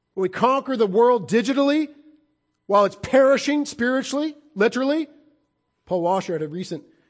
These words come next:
quote put out by Jeremiah Cry Ministries, Jeff Rose's ministry. This is Paul Washer.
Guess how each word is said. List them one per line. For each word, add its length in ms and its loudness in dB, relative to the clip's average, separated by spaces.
quote 300 -4
put 100 -6
out 180 -2
by 120 -4
Jeremiah 460 -6
Cry 260 -6
Ministries, 520 -10
Jeff 180 -8
Rose's 340 -6
ministry. 300 -12
This 140 -16
is 80 -16
Paul 240 -8
Washer. 500 -6